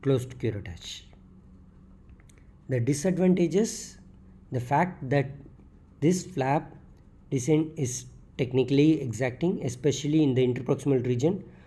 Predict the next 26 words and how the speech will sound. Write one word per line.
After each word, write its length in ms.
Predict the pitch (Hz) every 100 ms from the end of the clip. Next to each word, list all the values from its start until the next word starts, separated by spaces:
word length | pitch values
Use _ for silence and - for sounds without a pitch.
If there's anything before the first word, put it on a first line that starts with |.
| - -
Moreover, 380 | 139 135 139 151
the 160 | 131 127
interproximal 640 | 123 123 156 156 165 151
tissue 260 | 156 120 160
architecture 680 | 135 123 123 127 123 160 165 -
is 440 | 120 - - - - - - - -
poor 360 | - 143 160 190 - - -
immediately 520 | 139 139 139 143 143 147
following 480 | 147 127 131 127
the 220 | 120 151 143
removal 340 | 127 131 127
of 160 | 120 117
the 220 | 156 214 - - - - - -
dressing 460 | 123 127 - 147 143
and 180 | 120 120
sutures, 540 | 120 - 107 - - - - - -
especially 580 | 127 120 147 139 147 151
in 100 | 139
the 240 | 123 120 127
area 260 | 127 139
if 180 | 127 -
there 240 | 113 117 113
is 180 | 117
a 40 | 120
crater 600 | - - 117 127 123 127
present. 480 | 123 110 113 98